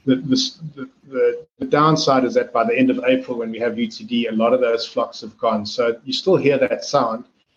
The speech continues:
but it's not as, uh, pervasive as, as, you know, sort of early in the year. So there is a little bit of a downside there, but you still hear it, um, during U T D.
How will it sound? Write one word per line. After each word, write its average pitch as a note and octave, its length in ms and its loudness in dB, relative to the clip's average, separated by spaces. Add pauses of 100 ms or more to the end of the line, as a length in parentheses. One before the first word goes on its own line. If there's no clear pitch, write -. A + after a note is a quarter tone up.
(140)
but A#2+ 120 2
it's A2+ 160 -4
not B2+ 140 4
as, A2+ 380 -4
uh, A#2 100 -8 (140)
pervasive A2 680 0
as, G#2+ 400 -4 (120)
as, G#2+ 420 -8
you A2+ 80 -4
know, G#2 120 0
sort A2+ 200 -6
of A2 120 -6
early A2 320 2
in G#2 120 0
the G2+ 80 -2
year. G2+ 260 0
So A2 400 0 (380)
there B2+ 100 -4
is C3+ 200 2
a A#2 80 0
little B2 240 2
bit A2+ 160 2
of G#2+ 80 2
a G#2 40 0
downside G#2+ 600 0
there, A#2+ 120 2
but C3 200 -4
you C#3+ 60 0
still D#3+ 220 2
hear A#2+ 260 4
it, - 380 -10
um, A2 220 -6
during G#2+ 280 -6
U G#2 80 -6
T G#2 140 -16
D. G#2 220 -12